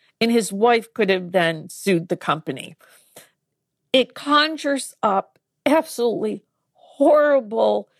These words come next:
impressions of a poor man making the decision, do I freeze to death or do I detach the front of my truck to try and go and get help?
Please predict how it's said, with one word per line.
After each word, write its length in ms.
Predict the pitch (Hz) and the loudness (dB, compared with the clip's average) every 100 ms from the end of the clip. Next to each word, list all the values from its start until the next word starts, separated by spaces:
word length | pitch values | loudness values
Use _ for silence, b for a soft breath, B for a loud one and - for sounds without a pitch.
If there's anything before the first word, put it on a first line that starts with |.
| _ _ _ _ | _ _ _ _
impressions 800 | 247 226 - 233 240 - 196 208 | 0 0 -2 0 0 -4 -8 -6
of 120 | 208 | -2
a 80 | 196 | -2
poor 440 | - - 247 262 | -4 -2 0 2
man 340 | 254 233 214 208 | -2 -2 -2 0
making 380 | 233 - 240 220 | 0 0 -8 -6
the 100 | 208 | -4
decision, 540 | 202 202 240 240 220 | -4 0 0 0 -4
do 140 | 202 190 | 0 0
I 140 | 190 | 0
freeze 380 | - 277 302 311 | -2 0 0 0
to 120 | - | -4
death 320 | 208 185 185 - | 0 0 0 -4
or 60 | 208 | -6
do 220 | 180 151 - - | -4 -4 -6 -2
I 260 | 196 196 - B B B B - | 0 0 -4 B B B B -4
detach 640 | 190 185 - 302 302 - _ _ _ | -2 0 2 2 2 -6 _ _ _
the 140 | 226 _ - | -2 _ -2
front 280 | 294 320 _ | 0 0 _
of 120 | 220 | -4
my 200 | 208 202 | -2 -4
truck 500 | 185 - 302 285 _ | -4 0 0 0 _
to 100 | - | -8
try 340 | 196 - 262 262 | -8 -2 0 0
and 200 | 240 226 | -2 0
go 220 | 220 202 | 0 0
and 180 | 196 180 | -8 -2
get 300 | 180 170 - | -2 -2 -6
help? 440 | - 320 220 233 | 0 2 2 -2